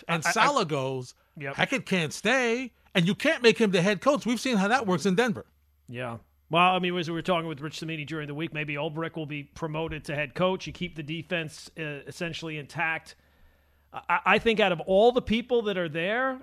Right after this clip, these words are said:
Speaker 2: it would feel like the offensive coordinator is the safest guy because he's tied to Rodgers, and they've, they've signed this deal. They made this deal, this Faustian bargain of, uh, uh,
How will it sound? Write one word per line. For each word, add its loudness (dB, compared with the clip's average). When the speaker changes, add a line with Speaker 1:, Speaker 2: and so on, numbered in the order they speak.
Speaker 2:
it -8
would -6
feel 0
like -4
the -4
offensive -4
coordinator -4
is -8
the -10
safest -10
guy -6
because -10
he's -6
tied -6
to -12
Rodgers, -8
and -16
they've, -8
they've -6
signed -4
this -8
deal. 2
They -2
made -4
this -6
deal, -2
this -8
Faustian -4
bargain 0
of, -6
uh, -10
uh, -8